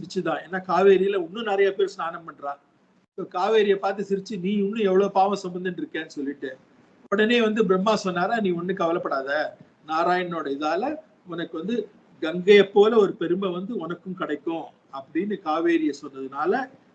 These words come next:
காவேரி வந்து அப்பையிலேருந்து அவர் ரொம்ப பிரசித்தமானா, காவேரி பிரசித்தமாச்சு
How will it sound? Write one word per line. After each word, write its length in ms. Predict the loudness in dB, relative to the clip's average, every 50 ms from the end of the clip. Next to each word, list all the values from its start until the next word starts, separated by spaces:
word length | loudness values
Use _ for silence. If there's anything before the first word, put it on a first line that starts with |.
| _
காவேரி 480 | _ 0 0 4 6 6 6 6 4 -2
வந்து 320 | -4 -6 -6 -8 -10 -8
அப்பையிலேருந்து 720 | -8 -10 -10 -4 -4 -2 -2 -2 -4 -6 -4 -2 -2 -2 -4 -6 _ _
அவர் 180 | -8 -6 -4 -4
ரொம்ப 220 | -2 -2 -4 -6 -6
பிரசித்தமானா, 880 | -10 -12 -6 -4 -4 -4 -4 -4 -4 -6 -8 -6 -8 -8 -8 -10 -12 -8
காவேரி 400 | -4 -2 2 4 4 2 2 0 -6
பிரசித்தமாச்சு 800 | -10 -12 -12 -14 -10 -10 -12 -12 -12 -16 -16 -18 -18 -16 -18